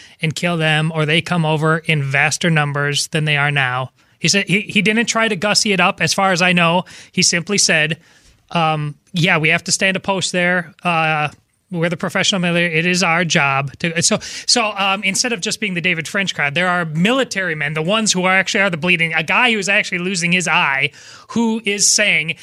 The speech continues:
it's, there aren't good reasons. There might, there might not be a point. Who's, who's gonna stand the post? That, that's the best answer from a guy who actually bled and isn't just writing white papers,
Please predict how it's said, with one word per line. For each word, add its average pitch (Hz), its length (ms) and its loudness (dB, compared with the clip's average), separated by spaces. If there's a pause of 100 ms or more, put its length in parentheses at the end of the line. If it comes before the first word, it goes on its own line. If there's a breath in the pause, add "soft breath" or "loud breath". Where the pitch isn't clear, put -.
(120 loud breath)
it's, 220 280 -2
there 196 300 -2
aren't 185 380 -2
good 202 360 -4 (360)
reasons. 180 580 0
There 185 160 -2
might, 202 280 0 (220)
there 185 200 0
might 180 340 -2
not 190 240 -2
be 190 320 0
a 165 140 0 (180)
point. 190 480 -2 (600 loud breath)
Who's, 196 280 -2
who's 240 220 -2
gonna 240 160 -2
stand 214 260 -2
the 202 60 -12
post? - 460 -6 (340 loud breath)
That, 220 240 -2
that's 233 260 -2
the 226 120 -6
best 208 460 -4
answer 208 280 -2
from 185 180 -4
a 175 60 -4
guy 180 180 2
who 175 100 -2
actually 190 340 -2
bled 147 520 0 (640 loud breath)
and 180 200 0
isn't 190 220 0
just - 220 0
writing 170 240 0
white 165 240 -2
papers, 131 600 -4